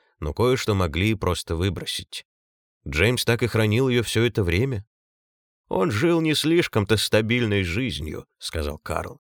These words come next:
«Но да, всегда держал при себе по какой-то причине». «Мы вообще многое все так и носим с собой, верно?»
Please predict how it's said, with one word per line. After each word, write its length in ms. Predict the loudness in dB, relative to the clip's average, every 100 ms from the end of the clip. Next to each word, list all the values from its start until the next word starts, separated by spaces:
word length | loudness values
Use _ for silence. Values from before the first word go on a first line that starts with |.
| _ _ _ -6
«Но 240 | 0 0
да, 340 | 0 -2 -4 -10 _ _
всегда 440 | -6 -4 0 2 2
держал 400 | 2 2 2 2
при 160 | 0
себе 400 | 0 -2 -2 -2
по 80 | -2
какой-то 420 | -6 -6 -6 -6
причине». 600 | -4 -4 -6 -8 -10 -16 _ _ _ _ _ 0
«Мы 160 | 2
вообще 340 | 4 2 2 2
многое 480 | 4 2 4 4 2
все 200 | 2 2
так 200 | 2 4
и 60 |
носим 340 | 4 4 0 -4
с 60 |
собой, 340 | -2 -2 -2 -4
верно?» 560 | -4 0 0 -2 -10